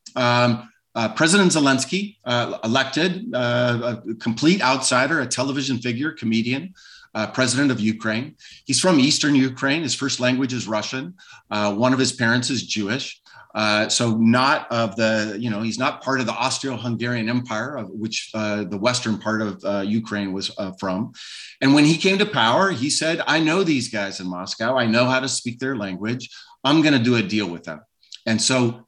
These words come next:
they, they tried and they failed. And so Zelensky then pivoted hard against Russia, uh, ar-, arresting one of Putin's, uh, cronies there,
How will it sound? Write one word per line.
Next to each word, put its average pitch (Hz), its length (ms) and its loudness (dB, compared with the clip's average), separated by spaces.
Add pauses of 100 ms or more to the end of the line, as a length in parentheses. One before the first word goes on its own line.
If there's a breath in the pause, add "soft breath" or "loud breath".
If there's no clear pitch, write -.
they, 139 380 0
they 143 100 2
tried 127 520 0 (260)
and 160 100 2
they 160 80 2
failed. 87 320 -10 (540 soft breath)
And 123 80 -6
so 156 100 -2
Zelensky 143 640 2
then 123 220 2
pivoted 135 420 -2
hard 170 640 0
against 127 540 -4
Russia, 90 440 -10 (460 loud breath)
uh, 107 320 2
ar-, 98 480 -4
arresting 139 500 2
one 123 140 4
of 123 120 -2
Putin's, 120 500 0
uh, 101 400 -4 (100)
cronies 139 480 4
there, 127 400 2